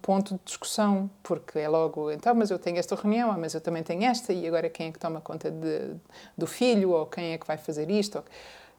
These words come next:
e, e, portanto, a grande dificuldade, eu acho que o grande desafio de trabalhar em casa é,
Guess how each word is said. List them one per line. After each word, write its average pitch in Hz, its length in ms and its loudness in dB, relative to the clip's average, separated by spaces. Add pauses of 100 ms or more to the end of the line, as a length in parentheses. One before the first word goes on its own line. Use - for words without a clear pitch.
(160)
e, - 240 6
e, 208 40 4
portanto, 170 500 -4 (320)
a 202 80 4
grande 220 340 8
dificuldade, 165 520 0
eu 160 60 6
acho 165 140 2
que - 80 -2
o 180 40 4
grande 202 220 4
desafio 202 440 -2
de 165 60 -10
trabalhar 165 360 2
em 156 120 -4
casa 165 500 -2 (420)
é, 196 380 6